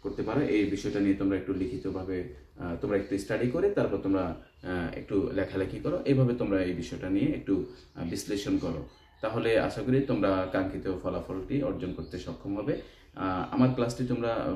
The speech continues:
বেশি বেশি অনুধাবন করবে। একবার না বুঝলে তোমরা বারবার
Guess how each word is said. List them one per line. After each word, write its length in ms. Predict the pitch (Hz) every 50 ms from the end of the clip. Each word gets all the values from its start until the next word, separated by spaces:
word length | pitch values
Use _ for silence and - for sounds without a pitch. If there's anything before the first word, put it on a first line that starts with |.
| 87
বেশি 200 | 98 101 101 101
বেশি 360 | 107 104 - - 120 110 104 -
অনুধাবন 440 | 98 101 101 98 104 101 104 107
করবে। 260 | - 120 113 - 147 165 - - - - -
একবার 300 | - 95 98 95 107 104
না 180 | 101 98 95 95
বুঝলে 340 | 98 101 101 - 123 131 127
তোমরা 220 | - 107 101 98
বারবার 440 | 87 90 92 90 85 82 92 92